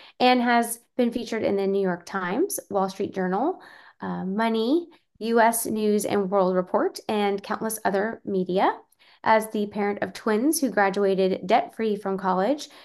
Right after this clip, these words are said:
she understands the ins and outs of five twenty-nines and fafsas and the emotional components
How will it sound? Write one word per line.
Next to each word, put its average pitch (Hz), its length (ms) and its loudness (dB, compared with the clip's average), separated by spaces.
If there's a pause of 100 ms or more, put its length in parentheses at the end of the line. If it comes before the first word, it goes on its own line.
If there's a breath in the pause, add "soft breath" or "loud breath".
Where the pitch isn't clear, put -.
she 226 340 -2
understands 208 480 0
the 196 80 -2
ins 269 360 2
and 349 140 0
outs - 460 0
of 180 200 2
five 175 220 -2
twenty-nines 294 640 4
and 185 240 -2
fafsas 240 760 4 (340 loud breath)
and 196 120 2
the 190 100 6
emotional 180 420 2
components 202 560 0